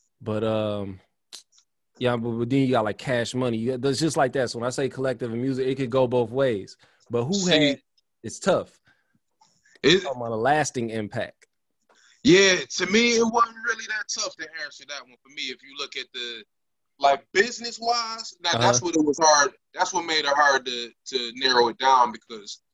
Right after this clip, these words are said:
Speaker 2: business-wise, hands down, I would have to say No Limit. You know
Speaker 1: Okay.
Speaker 2: what I'm saying?
Speaker 1: Okay.
Speaker 2: Because they changed, they made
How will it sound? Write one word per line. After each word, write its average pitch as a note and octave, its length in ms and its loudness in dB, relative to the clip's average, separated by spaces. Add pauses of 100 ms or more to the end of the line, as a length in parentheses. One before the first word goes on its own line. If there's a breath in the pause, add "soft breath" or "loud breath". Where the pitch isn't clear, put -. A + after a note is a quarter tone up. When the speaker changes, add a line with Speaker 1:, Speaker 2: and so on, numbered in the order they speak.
(320)
Speaker 2:
business-wise, C#3 920 4
hands D3 320 -8
down, C#3 280 2
I C3+ 140 6
would C3 100 2
have B2+ 120 -6
to A#2+ 80 -14
say C3 200 -6
No A#2+ 160 -6
Limit. A#2+ 300 -10 (460)
You E3+ 160 4
know D#3 60 10
Speaker 1:
Okay. - 40 8
Speaker 2:
what - 40 4
I'm - 60 -2
saying? - 440 -2 (320)
Speaker 1:
Okay. B2+ 180 2
Speaker 2:
Because A#2 220 6
they E3 160 8
changed, D3 400 2
they C#3 100 6
made D#3+ 160 0